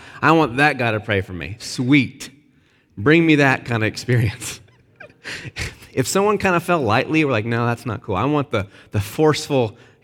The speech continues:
hand layer." And then sometimes you had, like, the really awesome guys. I'm not sure, uh, who, who, who's ever been to a charismatic, more like Pentecostal church experience? Anybody? Okay. Who's had the guy who does, like, the bear claw and pushes your head back? You know what I'm talking about?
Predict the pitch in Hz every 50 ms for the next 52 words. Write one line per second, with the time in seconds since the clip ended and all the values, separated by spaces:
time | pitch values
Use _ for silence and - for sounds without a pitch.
0 | - - - - - 135 127 120 120 110 95 87 85 82 - - 143 156 196 226
1 | 220 220 247 247 247 202 233 220 196 165 170 190 202 185 165 139 135 139 160 170
2 | 156 151 151 151 139 - 147 123 110 107 101 101 135 156 160 - - 170 165 156
3 | 160 - - - - 135 131 127 127 139 151 143 135 - - _ _ _ _ _
4 | _ _ _ _ _ _ _ _ _ _ - 196 196 180 170 - 185 151 - -
5 | - _ 226 226 220 226 202 180 190 156 156 123 117 - - 156 156 156 151 151
6 | 147 147 147 143 139 131 - - - _ - - - - - 135 131 - - -
7 | - 139 139 139 127 - - 127 120 120 - - - 113 113 110 - - 127 113
8 | 104 - - - - 104 95 80 95 - 123 127 123 123 127 120 107 120 - 120
9 | 98 101 - - - - - - _ - 180 214 208 - 208 202 170 190 175 190
10 | 180 175 170 165 170 165 160 139 147 151 143 135 - 120 101 127 139 151 156 -
11 | - 170 170 170 170 170 - - - - _ _ _ _ _ _ _ _ - -
12 | - - _ _ _ - 131 120 - - - 202 196 190 - 135 123 135 123 117
13 | 117 107 98 92 92 120 139 151 156 170 175 175 175 196 196 196 208 214 196 -